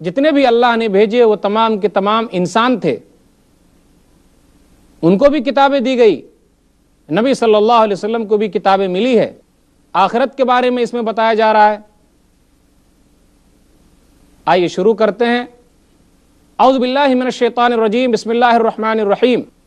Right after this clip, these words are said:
इक़्तरब लिन्नासि हिसाबुहुम व हुम फ़ी गफ़लतिन मुअरिज़ून,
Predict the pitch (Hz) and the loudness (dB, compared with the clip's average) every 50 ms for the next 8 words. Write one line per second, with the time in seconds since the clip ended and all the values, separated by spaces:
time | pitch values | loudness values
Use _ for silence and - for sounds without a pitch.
0 | _ _ _ _ _ _ _ _ _ - - 302 269 285 - - 277 269 269 262 | _ _ _ _ _ _ _ _ _ -2 -2 -2 -2 -2 -4 -4 0 0 0 2
1 | 247 262 254 254 254 247 247 269 285 285 262 - 247 214 208 226 - - 269 294 | 0 0 0 0 0 0 0 -2 -2 -2 0 0 -2 0 0 -2 -2 2 2 2
2 | 302 302 285 269 247 254 254 247 233 226 214 254 285 269 240 233 254 254 220 233 | 4 4 2 2 0 0 -2 -2 -2 0 0 0 0 -2 -4 -2 -2 0 0 0
3 | 214 - 233 233 - - 226 220 214 214 208 214 208 202 208 254 277 262 220 - | -2 -2 -4 -4 -2 -2 -2 -2 -2 -4 -2 0 0 2 4 4 4 4 2 0